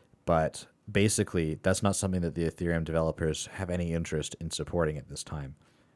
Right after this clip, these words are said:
So they're using a functionality that's not meant to exist, and as we can see, doesn't actually. Um,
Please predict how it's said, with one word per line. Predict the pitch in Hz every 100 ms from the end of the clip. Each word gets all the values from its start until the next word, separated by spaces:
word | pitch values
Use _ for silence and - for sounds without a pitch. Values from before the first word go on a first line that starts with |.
| _
So | - 101
they're | 85 98
using | 104 110 107
a |
functionality | - 98 - 87 87
that's | 82 -
not | 87
meant | 82 82
to | -
exist, | 78 - 76 -
and | 78 78 73 - _ _ _ _
as | 95 85
we | 85
can | 82
see, | 82 110 87
doesn't | 85 87 82 80
actually. | 78 - - 64 - _ _ _ _ _ - _ _
Um, | 87 80 78